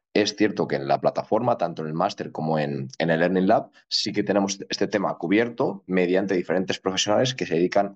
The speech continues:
justo a la preparación física en la base, ¿vale? Pero a raíz de diferentes, eh, dudas y peticiones,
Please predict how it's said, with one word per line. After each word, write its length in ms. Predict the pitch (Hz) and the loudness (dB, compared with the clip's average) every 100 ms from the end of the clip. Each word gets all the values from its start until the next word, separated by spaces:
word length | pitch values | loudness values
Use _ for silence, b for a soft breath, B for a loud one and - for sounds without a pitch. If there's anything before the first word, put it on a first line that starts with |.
| - | -4
justo 440 | 104 104 - 131 127 B _ _ | -4 -2 0 0 -2 B _ _
a 140 | 101 | 2
la 100 | 107 | 2
preparación 380 | 90 82 104 101 | 0 -8 -4 -4
física 500 | 101 107 113 139 139 - | -2 -2 2 2 0 -2
en 100 | 95 | 0
la 80 | 82 | 2
base, 300 | 71 - 65 | 0 -6 -4
¿vale? 240 | 76 113 160 _ | -2 -2 -4 _
Pero 360 | 104 131 135 - _ _ _ _ _ _ - | 0 0 -2 -10 _ _ _ _ _ _ -4
a 100 | 92 | 0
raíz 160 | 95 | 2
de 80 | 107 | 2
diferentes, 640 | 101 101 95 95 90 - - | 2 -2 2 2 2 0 -2
eh, 160 | 82 | 0
dudas 320 | 82 113 117 | 2 2 2
y 60 | 85 | -2
peticiones, 600 | 80 - 107 120 165 | -10 -6 -2 0 -2